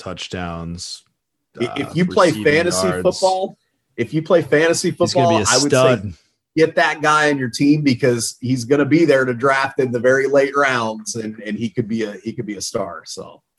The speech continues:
Speaker 1: He's gonna be a stud. The last thing that I'll mention, I was taking a look at the Bills' schedule, and then we can move on to another division. It is,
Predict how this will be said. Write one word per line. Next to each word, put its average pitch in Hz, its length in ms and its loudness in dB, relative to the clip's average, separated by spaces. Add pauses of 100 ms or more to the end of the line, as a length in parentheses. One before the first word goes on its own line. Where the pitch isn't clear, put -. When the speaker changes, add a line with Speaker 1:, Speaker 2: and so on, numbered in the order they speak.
Speaker 1:
He's 110 220 -6
gonna 123 220 2
be 123 200 4
a 113 60 2
stud. 127 500 2
The 123 80 0
last 135 240 2
thing 160 120 4
that 143 80 6
I'll 127 80 4
mention, 127 360 2
I 117 60 2
was 110 120 0
taking 120 240 2
a 117 60 2
look 117 180 2
at 117 80 -2
the 107 100 -2
Bills' 113 360 0
schedule, 110 340 0
and 101 80 -2
then 101 80 -2
we 101 60 -2
can 110 160 -4
move 107 180 0
on 104 200 0
to 104 140 -4
another 104 240 -2
division. 98 560 -4
It 117 220 0
is, 175 640 2